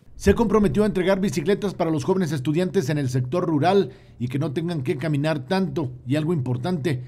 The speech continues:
regresarle a la Universidad Michoacana de San Nicolás de Hidalgo el esplendor que merece, con presupuesto completo y a tiempo.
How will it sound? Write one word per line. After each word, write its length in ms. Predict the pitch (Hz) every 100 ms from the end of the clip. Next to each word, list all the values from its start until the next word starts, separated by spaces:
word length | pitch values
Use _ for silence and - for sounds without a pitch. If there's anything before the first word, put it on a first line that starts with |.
| - -
regresarle 1000 | 107 143 180 160 127 175 180 156 135 - - -
a 100 | 156
la 100 | 175
Universidad 520 | 160 147 127 143 160
Michoacana 460 | 156 139 131 160
de 100 | 151
San 140 | 127 127
Nicolás 400 | 127 135 151 123
de 100 | 127
Hidalgo 520 | 117 160 131 160 190 - - -
el 120 | 131
esplendor 600 | 175 - 147 131 151 143
que 120 | 135
merece, 480 | 139 135 170 175 131 - - -
con 160 | 113
presupuesto 640 | 101 180 151 127 165 127 123
completo 640 | 120 104 147 135 175 170 - - - -
y 140 | 147
a 140 | 151
tiempo. 500 | 135 151 123 139 123